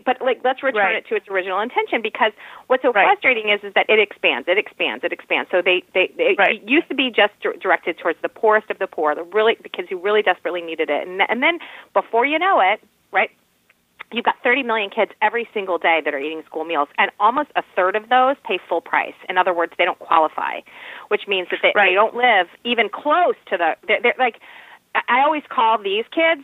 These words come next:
Speaker 1: the ones whose parents wanna hit the snooze button a couple extra times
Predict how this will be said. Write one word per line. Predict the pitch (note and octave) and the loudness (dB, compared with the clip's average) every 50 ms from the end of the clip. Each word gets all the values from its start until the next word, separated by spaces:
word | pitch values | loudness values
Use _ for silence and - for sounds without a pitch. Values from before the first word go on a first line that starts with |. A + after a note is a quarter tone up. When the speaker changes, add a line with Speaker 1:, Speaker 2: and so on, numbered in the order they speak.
| _ - | _ -4
Speaker 1:
the | A#3+ G#3+ | -2 -2
ones | G3+ G#3+ G#3+ G#3+ A3 A3 - | 0 2 0 0 0 -2 -6
whose | A#3+ G#3 - | -8 -8 -6
parents | - - B3 A3+ A3 A3 - A3+ | -2 0 2 2 2 2 2 0
wanna | G3 F#3+ | 0 0
hit | F#3 - | 0 -4
the | - - - - | -6 -6 -8 -4
snooze | - A#3 B3 C4 A#3+ | -2 0 0 0 2
button | - C#3 C#3+ - - C3+ | 2 2 2 2 0 -6
a | C3 | -8
couple | - - D#3 - C3+ A#2 | -6 -6 -4 -2 0 -2
extra | - - - C3+ C3+ | -2 -2 -6 -10 -8
times | - C3 A#2+ G#2 F2+ | -6 -4 -4 -6 -6